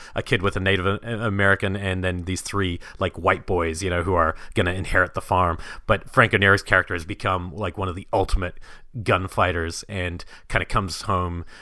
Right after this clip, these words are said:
uh, while the hometown is kinda under assault, and has got, got a great, uh, Woody Strode supporting role as well. But it's really fun and really, it's, it's a bit of an epic, to be honest. I'd call it a spaghetti western epic. Highly recommend that one.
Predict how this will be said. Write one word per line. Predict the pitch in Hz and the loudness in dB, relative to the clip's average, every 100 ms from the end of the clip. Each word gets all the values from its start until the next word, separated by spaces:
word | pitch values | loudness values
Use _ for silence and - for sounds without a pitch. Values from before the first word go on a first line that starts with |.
| - - | -8 -2
uh, | 87 | 0
while | 87 87 85 | 2 0 0
the | 92 | -2
hometown | 95 90 - 85 85 | -2 -2 -2 -2 -4
is | |
kinda | - 87 87 101 | -4 -4 -2 -4
under | 90 87 | -4 -4
assault, | - 90 92 - - | -4 -4 -4 -8 -10
and | 107 92 87 - - - - | -6 -4 -6 -10 -16 -16 -6
has | 101 107 | -4 0
got, | 104 92 113 | 2 2 2
got | 101 | 0
a | 92 | 0
great, | 85 92 - | 0 -2 -2
uh, | 87 90 | -2 0
Woody | 85 87 | 0 -2
Strode | - - 90 | -2 0 0
supporting | - 92 98 98 | -2 -2 0 2
role | 95 | 2
as | 90 | 2
well. | 95 104 | 0 2
But | 104 - | 0 0
it's | 139 - | -4 -4
really | 104 123 139 107 | -2 4 6 6
fun | - 87 80 | 2 -2 -2
and | 92 98 92 | -6 -4 -2
really, | 104 110 101 104 | 0 2 0 -2
it's, | 127 - - | -6 -8 -6
it's | 139 | 0
a | 156 | 2
bit | 214 | 2
of | 226 | 2
an | 98 | 2
epic, | 127 - 104 - | 2 2 -2 -6
to | |
be | 85 | -2
honest. | 90 80 - | -2 -2 -4
I'd | 101 | -2
call | - 98 | 2 2
it | 87 | 2
a | |
spaghetti | - 92 90 90 | -4 -4 -2 -2
western | 87 87 92 82 - - - - | -2 -4 -6 -10 -12 -20 -14 -8
epic. | 104 98 - - | -4 -4 -4 -10
Highly | - 117 120 104 | -4 4 4 6
recommend | 95 95 92 87 | 2 0 -2 -2
that | 92 | -2
one. | 95 87 | -2 -2